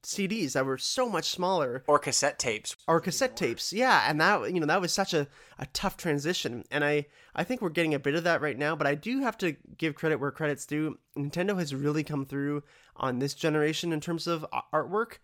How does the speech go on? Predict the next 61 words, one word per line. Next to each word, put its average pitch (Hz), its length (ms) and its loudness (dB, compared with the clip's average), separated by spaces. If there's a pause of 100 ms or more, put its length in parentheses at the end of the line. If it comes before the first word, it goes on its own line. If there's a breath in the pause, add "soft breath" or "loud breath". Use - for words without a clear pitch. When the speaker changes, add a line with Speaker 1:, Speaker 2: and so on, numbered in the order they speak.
(260 soft breath)
Speaker 1:
You 143 60 -2
know, 147 80 2
those 170 220 0
thumbnails 170 500 2
for - 140 -4
all 143 160 -2
their 175 120 0
first 156 300 -4
party 143 220 0
games 139 320 0
are 139 80 -4
always 143 400 -2
really, 151 720 0
really 143 260 0
tight. 143 360 -2
Speaker 2:
Great, 113 300 0 (160)
yeah. - 140 -2
Speaker 1:
And, 131 280 0
and 139 160 2
they 143 120 4
do 180 160 2
a 143 60 2
great 131 260 0
job 123 260 0
with 139 120 -4
that, 143 260 0
so 120 420 -4
I 117 60 -10
do 131 160 -4
have 135 120 -4
to 123 80 -10
give 120 120 -4
them 117 120 -8
credit. 110 320 -6 (300 soft breath)
Speaker 2:
Yeah, 147 180 6
I 127 140 8
look 208 160 2
at - 80 -2
some 151 200 0
developers 120 460 4
and 110 60 -10
just 113 160 -4
think, 120 140 -6
like, 104 140 -12
"What 123 200 -6
are 165 40 -10
you 113 140 -14
doing?" 110 380 -10
Li-, 110 120 -4
like, 117 220 0
it's, 127 200 -4
it's - 180 0
Speaker 1:
Yeah. - 100 4
Speaker 2:
only 151 160 2
the 139 120 -4
na-, 127 200 -4
the 127 80 0
title 131 380 0
of 110 100 -2
the 113 80 -6
game, 113 340 -8